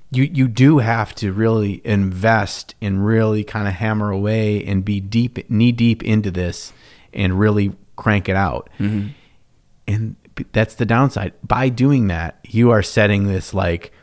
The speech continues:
Speaker 1: slow motion drive off a cliff.
Speaker 2: <laughs>
Speaker 1: And how do we make some pauses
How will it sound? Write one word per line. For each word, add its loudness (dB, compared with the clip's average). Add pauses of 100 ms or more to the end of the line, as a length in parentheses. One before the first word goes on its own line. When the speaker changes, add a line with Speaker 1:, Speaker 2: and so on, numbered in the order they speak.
(360)
Speaker 1:
slow 4 (220)
motion 2
drive 0
off -2
a -10
cliff. -4
Speaker 2:
<laughs> 4
Speaker 1:
And 4
how 4
do 6
we 6
make 4
some 2
pauses 2